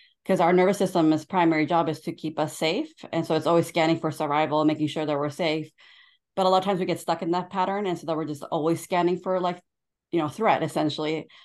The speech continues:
And so with the S S P, it actually helps, um, really come back into regulating your nervous system. So you build emotional resilience, and you have that sense of calm and actually feel, like, regulated and safe and all that stuff. 'Cause we all have a different meaning what safety is, right? And so,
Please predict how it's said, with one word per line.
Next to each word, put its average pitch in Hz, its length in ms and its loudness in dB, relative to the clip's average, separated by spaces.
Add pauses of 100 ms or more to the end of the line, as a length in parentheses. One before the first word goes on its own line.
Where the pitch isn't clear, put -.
(260)
And 170 160 0
so 185 80 0
with 175 100 2
the 170 220 2
S 165 180 0
S 170 160 -4
P, 185 200 0
it 165 100 2
actually 151 260 -2
helps, 156 540 -6
um, 120 540 0 (280)
really 165 300 -2
come 160 240 0
back 156 340 0
into 165 300 -2
regulating 156 360 0
your 156 80 4
nervous 151 280 0
system. 156 460 0 (280)
So - 140 0
you 175 40 4
build 170 220 2
emotional 165 400 0
resilience, 156 960 -2 (380)
and 165 120 2
you 165 100 4
have 160 120 -4
that 160 120 -2
sense 156 180 -4
of 156 100 -6
calm 151 560 2 (100)
and 147 240 -4
actually 147 260 -6
feel, 151 280 -2
like, 151 220 -2 (360)
regulated 160 500 2
and 156 180 2
safe 160 300 -2
and - 80 -8
all 139 80 -4
that 147 140 -4
stuff. 151 200 -4
'Cause 208 240 -6
we 220 140 0
all 240 140 4
have 220 100 4
a 180 60 4
different 165 240 4
meaning 151 240 4
what 151 120 -2
safety 147 640 -6
is, 135 280 0
right? 147 240 2
And 151 160 2
so, 151 400 2